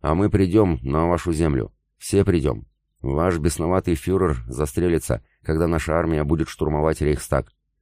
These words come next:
Восьмого мая Германия капитулирует, а девятого мая будет победа. Это будет. Будет». И русский вновь захохотал. Шульц тупо смотрел на русского, с трудом переваривая его слова.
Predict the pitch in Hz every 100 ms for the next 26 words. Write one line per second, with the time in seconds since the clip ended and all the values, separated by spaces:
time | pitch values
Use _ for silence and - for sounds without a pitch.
0 | _ _ - 80 80 95 95 90 95 95
1 | 90 73 - 78 82 92 87 87 82 82
2 | 80 85 78 67 55 _ _ _ - 82
3 | 90 101 98 80 71 69 60 60 90 87
4 | 80 76 62 52 _ _ _ 76 87 87
5 | 87 62 - _ _ - 71 80 62 _
6 | _ _ _ _ _ _ _ _ 78 78
7 | 113 117 110 87 82 87 80 76 71 76
8 | 69 62 - _ _ _ _ _ _ -
9 | - 120 117 - - 107 92 - 82 82
10 | 92 78 76 101 - 90 82 69 - -
11 | 73 92 80 73 73 80 73 71 71 69
12 | 71 67 67 58